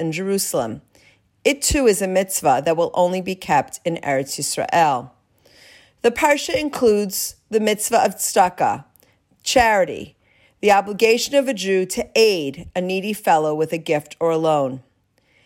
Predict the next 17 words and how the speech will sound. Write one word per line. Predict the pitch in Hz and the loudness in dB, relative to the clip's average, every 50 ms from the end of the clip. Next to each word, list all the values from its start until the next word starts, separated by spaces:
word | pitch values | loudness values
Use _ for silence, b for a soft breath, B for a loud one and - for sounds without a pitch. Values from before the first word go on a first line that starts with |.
| b b b b b b - | b b b b b b 0
On | 208 214 | 0 0
the | 214 202 | 0 -4
sabbatical | - - 220 180 - 202 214 254 285 302 277 - 196 170 | -2 -2 -2 2 4 4 4 4 0 -2 -2 0 0 0
year, | 160 143 135 131 131 135 | 2 2 0 0 0 0
which | 156 170 160 - | 0 -2 -4 -4
occurs | 196 185 - 202 196 185 170 - - | -8 -6 -2 0 0 0 0 -2 0
every | 196 190 185 202 196 | 0 0 0 -2 -8
seventh | 165 - - - 208 208 202 202 180 190 - - | -8 -6 -2 0 0 0 0 -4 -8 -8 -12 -12
year, | 127 113 98 104 120 151 | -10 -8 -8 -6 -8 -8
Shemitah, | 151 - - - - 190 202 214 208 - - 139 107 123 139 160 - _ _ _ _ _ _ _ | -8 -8 -8 -8 -6 -6 -6 -6 -6 -6 -6 -4 -4 -4 -6 -10 -14 _ _ _ _ _ _ _
all | - 208 208 220 | 0 2 4 4
y-, | 226 226 208 208 - | 2 0 -2 -6 -8
loans | - 202 185 180 170 151 139 143 147 - | 0 2 2 2 2 0 -2 -4 -6 -6
are | - - 165 160 | -2 -2 -2 -2
to | 160 - 165 | -4 -8 -8
be | 147 151 147 | -4 -4 -6
forgiven. | 143 - - 165 165 170 175 165 156 147 120 120 131 - | -6 -4 -6 -6 0 0 0 0 0 -2 -4 -4 -8 -14